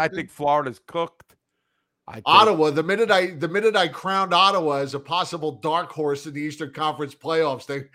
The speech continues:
Speaker 1: they won three out of ten games. <laughs>
Speaker 2: Well, everybody's talking about the President's Trophy's curse. I don't know. Now, who does Jen hate?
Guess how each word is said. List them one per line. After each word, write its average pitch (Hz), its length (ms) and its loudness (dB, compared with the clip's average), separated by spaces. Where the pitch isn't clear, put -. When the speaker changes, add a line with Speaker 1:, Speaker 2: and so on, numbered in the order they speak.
Speaker 1:
they 170 100 -2
won 170 240 -2
three 185 440 -6
out 180 160 0
of 170 120 -10
ten 180 320 -6
games. 156 680 -6
<laughs> 196 60 -8
Speaker 2:
Well, 139 240 0
everybody's 165 480 -4
talking 190 400 0
about 180 420 -4
the 170 280 -10
President's 180 500 -6
Trophy's 180 560 -4
curse. - 720 -4
I 107 140 -6
don't 151 180 -4
know. 175 420 -2
Now, 147 160 -2
who 220 160 -4
does 220 200 -8
Jen 190 320 -2
hate? 160 400 -4